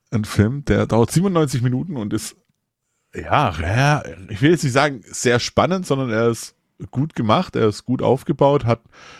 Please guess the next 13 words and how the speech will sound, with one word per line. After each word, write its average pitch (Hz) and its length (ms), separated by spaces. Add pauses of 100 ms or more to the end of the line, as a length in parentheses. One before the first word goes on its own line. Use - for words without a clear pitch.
(500)
einen 107 160
angenehmen 151 640
Spannungsbogen. 131 920
Ist - 140
jetzt - 160
nicht 131 120
so, 131 100
dass 113 180
es 110 140
irgendwie 107 460 (1160)
groß 113 320
abfällt 156 720
oder 107 680